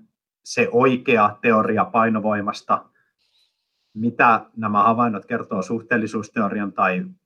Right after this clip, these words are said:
yleisemmin painovoimateorian ja kvanttifysiikan yhteydestä, eli kvanttigravitaatiosta,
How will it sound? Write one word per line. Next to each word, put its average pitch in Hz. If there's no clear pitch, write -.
yleisemmin 107
painovoimateorian 104
ja 90
kvanttifysiikan 123
yhteydestä, 107
eli 85
kvanttigravitaatiosta, 110